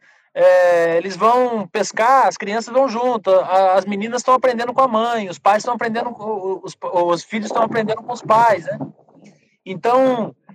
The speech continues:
essa, é, a, era até engraçado, assim, às vezes quando nós fomos lá de carro, que ia dar carona pra um,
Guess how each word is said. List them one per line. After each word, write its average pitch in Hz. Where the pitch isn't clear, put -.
essa, 196
é, 147
a, 175
era 220
até 233
engraçado, 247
assim, 202
às 185
vezes 208
quando 220
nós 208
fomos 208
lá 196
de 175
carro, 208
que 202
ia 202
dar 196
carona 196
pra 180
um, 220